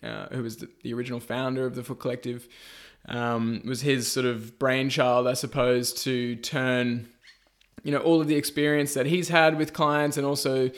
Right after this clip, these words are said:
the experience of our, our foot nerd, our global foot nerd community, into a digital tool that helps anyone pretty much with a health, uh, especially a musculoskeletal, um,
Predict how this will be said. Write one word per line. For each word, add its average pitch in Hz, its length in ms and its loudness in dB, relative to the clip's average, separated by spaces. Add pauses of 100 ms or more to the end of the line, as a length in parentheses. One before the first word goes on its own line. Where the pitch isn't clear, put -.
(200)
the 139 80 -4
experience 127 680 -4 (100)
of 120 600 -2
our, 113 440 -4
our 117 180 -4
foot - 280 -6
nerd, 147 280 2
our 120 100 0
global 131 280 -2
foot 131 200 -6
nerd 131 240 -4
community, 127 600 -2 (540)
into 131 800 0
a 123 280 2
digital 151 440 4
tool 139 420 2
that 127 220 2
helps 135 480 0 (880)
anyone 147 600 4
pretty 147 260 -2
much 135 280 0
with 131 120 0
a 123 80 2
health, 147 260 2
uh, 123 220 -2
especially 131 400 -4
a - 20 0
musculoskeletal, 147 1160 0
um, 135 500 -2